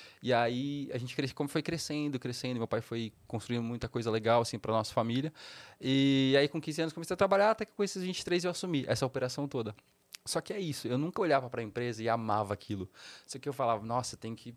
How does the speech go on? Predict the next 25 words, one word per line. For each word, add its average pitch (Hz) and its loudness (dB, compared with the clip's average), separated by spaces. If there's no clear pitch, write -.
honrar 113 0
muito 120 -2
meu 101 -8
pai, 101 0
tipo, - -18
tem 120 -10
que - -20
fazer 123 -4
tudo 143 -10
que 139 -8
eu 139 -2
puder, 139 4
porque 104 -8
algum 135 4
dia 107 2
eu 127 2
vou - -2
<laughs> - 2
decepcioná-lo, 127 -2
então 135 -4
eu 120 -2
vou 131 2
até 135 0
o 143 4
limite." 143 -4